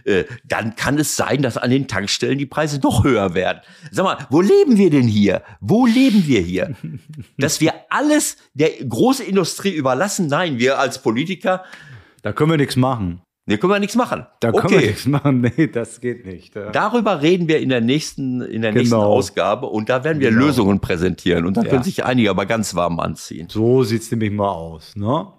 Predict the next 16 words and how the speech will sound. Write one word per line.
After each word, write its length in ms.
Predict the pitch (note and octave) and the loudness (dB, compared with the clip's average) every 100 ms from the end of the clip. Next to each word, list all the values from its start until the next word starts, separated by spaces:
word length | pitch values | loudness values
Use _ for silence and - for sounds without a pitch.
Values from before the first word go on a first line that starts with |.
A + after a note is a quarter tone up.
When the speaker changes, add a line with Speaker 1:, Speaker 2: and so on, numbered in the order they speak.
| _ _ | _ _
Speaker 1:
So. 220 | _ G2 | _ -6
Speaker 2:
Und 180 | G2+ A2 | -6 -4
ihr 280 | C3 C#3 C#3+ - | 0 0 0 -2
bitte 220 | A2 B2 G#2+ | -4 -4 -4
auch 160 | A#2 | -4
mal 160 | A2+ G2+ | -2 -2
mitdenken 880 | G2+ A#2 D3 C3+ C3+ C#3+ D3+ - _ _ _ _ - | -2 -2 -2 -2 -4 -10 -12 -14 _ _ _ _ -6
und 240 | A2+ - | -6 -4
abstimmen, 600 | A2+ - - G#2 F2 D#2+ | -6 -6 -6 -2 -2 0
ne? 300 | F#2+ C3+ F#3+ - | 0 0 -4 -10
Also 160 | F#2 G#2+ | -10 -6
ich 220 | C3 C3 | -6 -2
sag 280 | D#3+ D3 D3+ | -2 0 0
ja, 360 | D3 E3+ F#3+ _ _ _ _ _ _ _ _ _ _ _ _ _ _ _ _ _ | 0 0 -4 _ _ _ _ _ _ _ _ _ _ _ _ _ _ _ _ _
Lewandowski, 1000 | F#2+ G2+ G2+ E2+ G2+ G#2 - A#2+ B2+ D3 _ _ _ _ | 0 2 2 0 0 -2 0 0 0 -2 _ _ _ _
Barcelona. 800 | G#2+ G2 A2 F#2+ E2+ D2+ C#2 | -2 0 2 2 2 0 -2